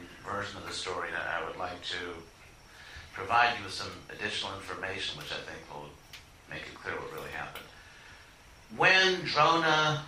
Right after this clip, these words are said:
was a child, uh, he was in a school,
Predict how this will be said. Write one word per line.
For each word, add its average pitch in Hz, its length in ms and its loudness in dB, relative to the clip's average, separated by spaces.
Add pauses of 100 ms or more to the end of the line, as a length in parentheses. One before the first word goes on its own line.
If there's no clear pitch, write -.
was 123 480 2
a 104 160 -6
child, - 580 2 (1700)
uh, 101 540 4 (500)
he 156 720 -2 (1600)
was 117 440 0
in 110 160 -8
a - 40 -8
school, - 600 -4